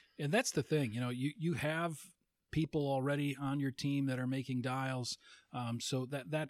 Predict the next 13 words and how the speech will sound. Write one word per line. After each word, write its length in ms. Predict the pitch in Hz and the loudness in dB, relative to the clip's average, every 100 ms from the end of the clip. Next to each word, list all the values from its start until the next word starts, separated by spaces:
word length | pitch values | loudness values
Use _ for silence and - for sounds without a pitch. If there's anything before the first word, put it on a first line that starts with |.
| - | -6
is 180 | 170 127 | -6 -4
a 60 | |
fixed 340 | 127 165 147 - | -2 -2 -2 -2
cost 400 | 156 151 135 - | 0 2 2 0
that's 200 | 135 139 | -2 -2
not 200 | 139 135 | -2 -2
going 280 | 143 135 123 | -2 0 -2
away. 400 | 117 135 127 117 - - | -2 -2 -2 -4 -8 -8
Just 240 | - 139 | -4 -2
making 420 | 131 139 151 156 143 | 2 2 2 2 2
them 140 | 127 | 2
more 240 | 123 127 | 4 2
productive 800 | 139 - 104 110 143 - 95 - | 2 0 0 0 -2 -6 -10 -12